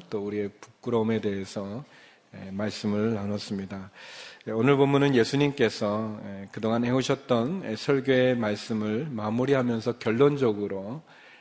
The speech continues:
하나님의 말씀을 듣고, 에, 실천하는, 에, 삶이 중요하다는 것을, 에, 우리들에게,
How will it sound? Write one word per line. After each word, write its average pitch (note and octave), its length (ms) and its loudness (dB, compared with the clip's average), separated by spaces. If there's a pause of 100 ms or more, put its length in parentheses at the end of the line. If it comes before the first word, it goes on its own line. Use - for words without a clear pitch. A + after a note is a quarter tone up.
(120)
하나님의 C3+ 460 4
말씀을 A#2 560 2 (220)
듣고, A2 680 -8 (140)
에, G2+ 80 -10
실천하는, C#3+ 1040 0 (500)
에, F#2 400 -14
삶이 B2+ 640 0
중요하다는 B2 720 0
것을, G2+ 540 -4 (420)
에, G2 100 -8
우리들에게, G#2+ 760 -4